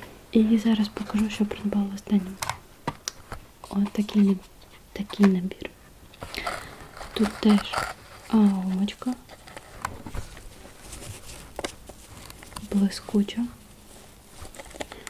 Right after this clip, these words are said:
І теж всередині пластикова така,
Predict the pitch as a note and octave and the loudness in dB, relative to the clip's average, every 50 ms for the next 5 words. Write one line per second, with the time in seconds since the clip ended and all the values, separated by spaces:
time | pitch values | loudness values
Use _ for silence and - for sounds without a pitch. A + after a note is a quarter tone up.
0 | - - - - - - - - - - - - - A3+ G3+ G#3 - G#3 G#3 G#3 | -16 -16 -16 -20 -20 -20 -20 -20 -20 -20 -8 2 4 4 4 6 6 6 6 6
1 | - - - G#3 G3 F#3+ F#3+ G3 G3+ G3+ G3+ G3+ G3+ - - - - - - - | 4 0 2 4 4 4 6 6 8 8 8 6 4 0 -10 -20 -20 -20 -16 -12
2 | - - - A3+ G#3+ - A3 G#3+ G#3 G3+ G#3 - A#3 G#3 - - A3 A3 A3+ A3+ | -10 -4 -2 -2 0 4 4 6 6 4 4 2 -2 -2 0 0 0 2 2 0
3 | A#3 - G#3+ - - A#3 G#3 | -2 -4 -6 0 4 6 6